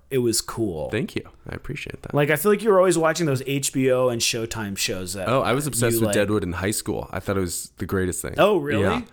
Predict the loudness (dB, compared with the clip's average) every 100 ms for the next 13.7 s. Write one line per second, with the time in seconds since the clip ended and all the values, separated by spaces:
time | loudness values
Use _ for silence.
0 | -20 -20 -20 -20 _ -2 0 2 2 2
1 | 2 2 0 -6 _ _ -8 -4 -2 2
2 | 4 4 4 6 4 2 2 2 0 0
3 | -2 -2 -4 -10 -18 -20 -10 -10 -10 _
4 | _ -20 -18 -16 -16 -4 0 2 4 4
5 | 2 0 0 0 0 0 0 2 2 4
6 | 2 -2 -6 -4 -6 -8 -10 -2 0 0
7 | 0 -2 -2 -2 -4 -4 -6 -4 0 -2
8 | -4 -12 -20 -20 -6 -2 0 -2 -2 0
9 | 0 2 0 0 0 -2 -4 -4 -4 -4
10 | -4 -2 0 2 0 -2 -4 -2 -2 -2
11 | -4 -4 -4 -2 -2 0 0 -2 -4 -4
12 | -6 -4 -2 -2 0 -2 -2 -2 -4 -2
13 | -4 -4 -2 -2 -2 -4 -10